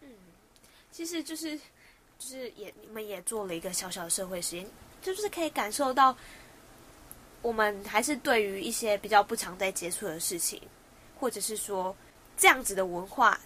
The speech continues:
在媒体的不断的染色之下，它其实没有到很好的一个层面上，就，就文化来说。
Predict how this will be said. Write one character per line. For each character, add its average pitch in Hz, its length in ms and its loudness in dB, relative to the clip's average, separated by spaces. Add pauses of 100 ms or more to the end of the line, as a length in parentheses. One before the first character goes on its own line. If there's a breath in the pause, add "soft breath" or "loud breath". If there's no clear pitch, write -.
在 220 180 4
媒 196 240 -8
体 190 200 -10
的 - 300 -8 (580 loud breath)
不 208 60 -6
断 208 320 0
的 131 260 -2 (180)
染 165 280 2
色 190 320 -2
之 165 200 -6
下， 170 240 -2
它 220 200 -6
其 208 160 -8
实 175 280 -8
没 190 100 -6
有 190 260 -4
到 180 260 -2 (1120 loud breath)
很 180 240 -10
好 185 260 0
的 175 120 -8
一 - 100 -6
个 127 140 -6
层 - 320 0
面 151 200 -8
上， - 200 -2 (720)
就， 247 200 4
就 - 280 6
文 165 240 2
化 170 240 4
来 - 240 -2
说。 - 260 -6